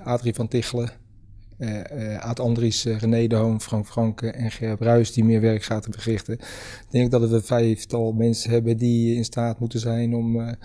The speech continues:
de spelers aan te dragen, waardoor Sparta op eredivisie, eh, niveau kan, eh, presteren.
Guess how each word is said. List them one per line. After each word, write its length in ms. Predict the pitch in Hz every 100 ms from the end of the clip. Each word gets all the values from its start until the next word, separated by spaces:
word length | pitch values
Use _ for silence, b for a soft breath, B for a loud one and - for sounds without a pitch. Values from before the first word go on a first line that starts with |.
| B B B B B B B B -
de 160 | 139 127
spelers 380 | - 156 143
aan 160 | - 131
te 100 | 135
dragen, 600 | 127 135 131 123 135 135
waardoor 420 | 131 123 123 127
Sparta 560 | 120 - 127 135 131 131 B -
op 160 | 131
eredivisie, 640 | 127 131 131 131 127 131 -
eh, 300 | 127 123 123
niveau 320 | 123 127 120
kan, 340 | 131 123 123
eh, 120 | 120 127 - - - -
presteren. 460 | - 120 - 165 120